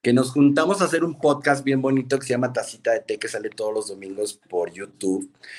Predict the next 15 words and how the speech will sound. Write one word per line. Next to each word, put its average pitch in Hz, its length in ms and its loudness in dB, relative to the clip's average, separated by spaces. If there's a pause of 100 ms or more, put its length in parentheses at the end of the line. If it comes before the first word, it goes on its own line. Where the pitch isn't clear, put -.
(100)
Véanlo, 120 480 6
por 107 120 -4
favor, 98 240 -2
es 95 100 -10
una 104 220 -4
joya. 104 560 -2
Nos 104 240 -4
divertimos 117 640 -4
tanto, 101 280 0
porque - 200 -6
aparte 139 260 0
de 143 60 -2
todo 117 160 4
nos 113 160 -4
conocemos 101 480 -6